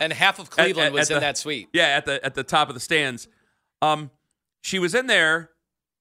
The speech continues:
Speaker 2: and it looked like, it didn't look like there was a Hunt family member in there. Now, I,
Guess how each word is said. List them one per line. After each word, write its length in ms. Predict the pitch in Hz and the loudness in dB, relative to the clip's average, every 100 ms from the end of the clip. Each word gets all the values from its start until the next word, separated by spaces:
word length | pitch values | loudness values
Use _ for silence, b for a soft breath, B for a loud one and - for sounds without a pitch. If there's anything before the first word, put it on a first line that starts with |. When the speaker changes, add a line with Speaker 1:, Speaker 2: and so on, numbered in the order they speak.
| _ _ | _ _
Speaker 2:
and 360 | 165 160 160 160 | 2 4 2 -2
it 140 | 165 156 | -6 -4
looked 240 | 196 220 | -4 -2
like, 160 | 190 170 | -2 -2
it 60 | 156 | -2
didn't 200 | 208 240 | -2 -2
look 120 | 196 | 0
like 160 | 185 170 | 0 0
there 100 | 165 | -2
was 120 | 147 | -2
a 80 | 117 | -2
Hunt 360 | 170 214 - | -2 -2 -2
family 320 | - 151 135 | 0 0 0
member 280 | 123 120 113 | -2 -2 -2
in 80 | 113 | -2
there. 140 | 113 | -2
Now, 120 | 160 165 | 2 4
I, 160 | 196 | 2